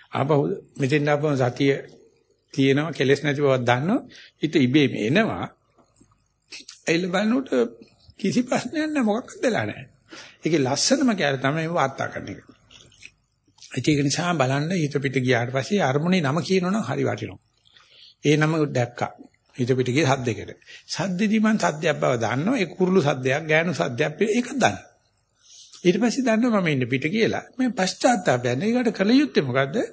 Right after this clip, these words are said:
වැටුණා නම් නැගිටපන්. පිට ගියා නම් ගෙදර වරෙන්. ආ ඒකත් කරා. ඒක කෙරෙනවා.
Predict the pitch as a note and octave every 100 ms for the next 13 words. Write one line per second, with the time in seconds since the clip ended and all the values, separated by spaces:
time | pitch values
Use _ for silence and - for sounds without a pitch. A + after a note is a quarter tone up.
0 | - - - _ _ - A#2+ E3 C#3+ D#3+
1 | C4+ D4 D4 A#3 F3+ D3 D3 C#3 C3+ C3
2 | C#3+ D3+ D3 A#3+ B3+ A3 G3+ E3 C#3 B2
3 | A#2+ A2+ C3 _ _ D#3+ D3 D#3 G3+ G#3+
4 | C#3+ G#2+ - - - - _ _ _ _
5 | _ _ _ _ - D3+ F3 - C#3+ F#3
6 | C#3 -